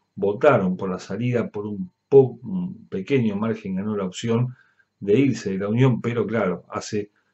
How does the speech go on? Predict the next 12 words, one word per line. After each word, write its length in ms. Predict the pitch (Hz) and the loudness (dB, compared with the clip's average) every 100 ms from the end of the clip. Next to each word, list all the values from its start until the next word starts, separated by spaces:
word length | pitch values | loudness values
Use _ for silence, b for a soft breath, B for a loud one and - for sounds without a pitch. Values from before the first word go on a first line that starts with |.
| _ - | _ -4
casi 320 | 120 113 110 | 0 0 -2
tres 280 | 95 107 - | -2 0 2
años 320 | 135 107 87 | 2 2 0
de 80 | 98 | -2
esta 180 | 95 - | -4 -4
elección 560 | 95 98 - 139 139 135 b b _ | -4 -4 0 0 0 -6 b b _
y 320 | - 123 127 - | -4 -2 -2 -4
las 200 | 104 - | -8 -6
cosas 360 | 117 - 101 98 | -8 -8 -8 -8
parecen 380 | - 104 101 101 | -4 -2 -2 -4
haber 200 | 101 104 | -4 -4
cambiado 600 | 98 98 104 107 110 110 | -4 -4 2 4 4 2